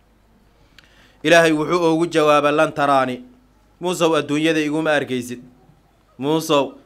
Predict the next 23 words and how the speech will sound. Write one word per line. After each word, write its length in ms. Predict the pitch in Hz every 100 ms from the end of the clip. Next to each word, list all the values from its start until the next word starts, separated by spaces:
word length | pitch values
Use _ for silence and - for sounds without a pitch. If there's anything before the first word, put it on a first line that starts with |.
| _
adduunyada 520 | 147 151 165 185 175
iguma 340 | 160 156 165 160
arkaysid." 540 | 156 131 135 127 127 127 - _ _ _ _ _
Nabiyullaahi 580 | 165 175 214 196 175 156
Muuse 300 | 160 180 170
calayhi 440 | 156 156 170 165 151
salaam, 420 | 170 165 156 139 - _ _ _
arrintaa 400 | 156 180 175 160
yaree 260 | 170 165 160
uu 140 | 170 175
dalbade, 540 | 156 147 143 131 127 - _ _ _ _ _ _ _ -
hadduu 320 | 147 139 175
Ilaahay 360 | 170 175 160 151
sidaa 300 | 175 160 156
ugu 200 | 156 160
jawaabe, 540 | 135 151 143 131 123 - - _ _ _ _ _
waxaa 240 | 123 143 175
lagu 220 | 170 175
qanciyey, 380 | 170 160 151 156
"Walaakin 520 | 156 156 170 165 156
indur 340 | 156 147 170 180
ila 160 | 156 151
aljabali." 480 | 143 151 143 135